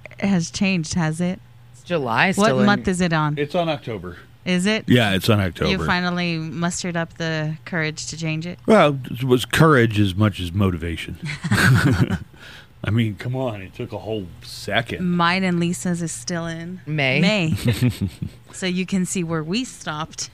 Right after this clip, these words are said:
Speaker 3: Do you remember
Speaker 2: Caring.
Speaker 3: at the ver-,
Speaker 1: <laughs>
Speaker 3: at the very beginning of twenty twenty, all the way back in January?
Speaker 1: Yeah.
Speaker 2: This was our year.
Speaker 3: We, this
Speaker 1: We were
Speaker 3: was the
Speaker 1: so
Speaker 3: year that
Speaker 1: excited.
Speaker 3: everything was gonna line up and either be
Speaker 2: Yeah.
Speaker 3: on a weekend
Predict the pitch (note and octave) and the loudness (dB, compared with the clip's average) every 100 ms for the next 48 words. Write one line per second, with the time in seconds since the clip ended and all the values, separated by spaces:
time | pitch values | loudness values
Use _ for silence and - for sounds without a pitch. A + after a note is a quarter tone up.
0 | - - B2 E3 A3 G#3+ F#3 C#3 F3 C3 | -18 2 6 6 6 6 6 4 4 4
1 | A#2+ B2+ C#3+ D3 C#3 B2+ A#2+ A2 D#3+ E3 | 6 6 4 2 0 0 2 4 4 6
2 | C#3+ A#2+ A#2 A2+ G#2+ - G2 F2+ F2 D#2+ | 4 4 4 2 -2 -2 -2 -2 -4 -2
3 | F2+ A#2+ B2 A#2+ G#2+ G#2 F#2 G2 F2 F2 | 2 4 6 4 4 2 0 -2 -2 -2
4 | E2 D#2 D#2 D2+ D#2 A2 D3 D3 D#3 - | -2 -4 -6 -8 -8 -8 -8 -10 -14 -18
5 | - - E3 F3 D3+ D3 C#3+ C3+ D3+ E3+ | -18 -8 -6 -6 -2 -2 0 -2 -2 -6
6 | - C3+ C3+ - - - B2+ E3 F#3+ E3 | -4 2 2 0 -10 0 4 4 4 4
7 | C#3+ C#3+ B2 C#3 C#3 D3+ A#2 B2 - B2+ | 4 6 6 6 4 0 0 2 2 4
8 | C#3 - C#3+ C#3 A#2 F#2 A2 G2+ F#2+ G#2 | 2 4 4 6 4 4 2 2 2 2
9 | G#2 G#2+ - G2 G2+ F2+ G2 F#2+ E2+ F2+ | 4 2 2 0 0 2 2 2 0 -2
10 | A2+ B2+ C#3+ C#3 C3 C3 C#3 | -4 0 2 4 4 4 2